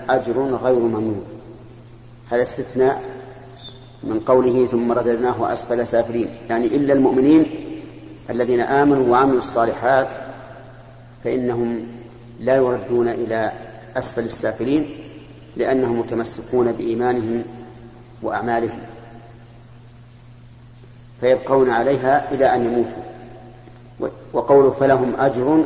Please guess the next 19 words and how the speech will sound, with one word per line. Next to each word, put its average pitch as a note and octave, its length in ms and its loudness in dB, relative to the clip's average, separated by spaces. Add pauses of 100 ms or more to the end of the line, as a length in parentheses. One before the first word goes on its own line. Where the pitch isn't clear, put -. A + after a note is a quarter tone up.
أي B2+ 140 2
ثواب، B2 340 4 (1120)
غير C3+ 180 6
ممنون، C#3 840 4 (420)
غير C3 280 4
مقطوع، A#2+ 500 0 (1700)
ولا C#3 340 8
ممنون C3 500 4
به A#2 300 2
أيضا. A2+ 240 0 (1120)
فكلمة C#3 480 4
ممنون B2+ 380 4
صالحة B2 560 2 (800)
لمعنى A#2 340 0
القطع C3+ 380 2
وصالحة A2+ 560 0
لمعنى A2+ 340 -2
المنة، A#2+ 580 0 (800)
فهم C3+ 400 0